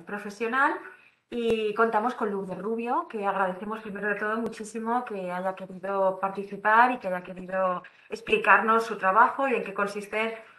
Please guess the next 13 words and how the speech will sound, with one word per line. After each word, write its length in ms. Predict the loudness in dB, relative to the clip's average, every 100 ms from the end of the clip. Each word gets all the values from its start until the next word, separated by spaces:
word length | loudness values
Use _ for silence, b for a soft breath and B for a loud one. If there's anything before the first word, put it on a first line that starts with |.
| B _
eh, 320 | -2 4 6 4
el 140 | 0
perfil 420 | -4 -2 -2 0
de, 480 | 2 4 6 6 4
de 140 | 0 -2
un, 320 | -2 -6 -6
de 80 | -4
un 140 | -4
gerente 580 | -2 0 0 -4 -6 -6
de 140 | -8
un 100 | -8
producto 380 | -8 -10 -6 -6
turístico. 640 | -6 -8 -10 -12 -12 -12